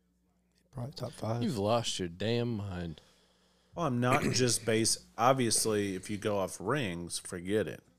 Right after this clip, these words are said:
Speaker 3: He's taken two different teams to Super Bowls.
Speaker 2: Mm-hmm.
Speaker 3: He took the Eagles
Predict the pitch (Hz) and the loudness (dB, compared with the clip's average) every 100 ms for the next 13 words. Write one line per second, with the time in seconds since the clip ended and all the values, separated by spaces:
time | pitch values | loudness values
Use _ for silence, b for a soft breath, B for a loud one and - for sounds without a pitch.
0 | _ _ _ _ _ _ _ _ _ 101 | _ _ _ _ _ _ _ _ _ -10
1 | - 104 98 90 - - 135 131 123 - | -2 0 0 -8 -8 0 2 4 2 0
2 | 110 - 117 95 80 85 - - - _ | -4 -2 -2 -2 -6 -6 -6 -6 -10 _
3 | _ _ _ _ _ _ - 113 113 98 | _ _ _ _ _ _ -6 -2 -2 -4
4 | 87 73 73 78 - - 113 117 120 120 | -6 -4 -4 -6 -10 -10 -4 -2 -4 -8
5 | _ _ _ _ _ _ _ _ _ _ | _ _ _ _ _ _ _ _ _ _
6 | _ _ _ _ _ - 92 104 95 - | _ _ _ _ _ -14 -4 -4 -4 -8
7 | 143 147 113 101 95 110 - | 0 0 2 0 0 -2 -6